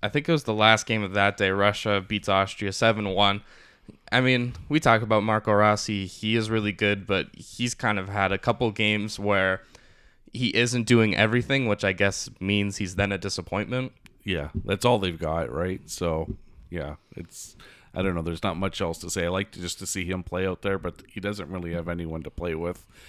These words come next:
Speaker 2: I'm sure he gets frustrated out there as well, right?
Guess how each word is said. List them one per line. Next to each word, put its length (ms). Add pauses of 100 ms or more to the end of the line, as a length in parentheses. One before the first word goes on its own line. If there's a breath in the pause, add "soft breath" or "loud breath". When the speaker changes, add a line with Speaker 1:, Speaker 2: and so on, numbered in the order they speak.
(140 loud breath)
Speaker 2:
I'm 120
sure 220
he 140
gets 180
frustrated 640
out 180
there 220
as 140
well, 260
right? 220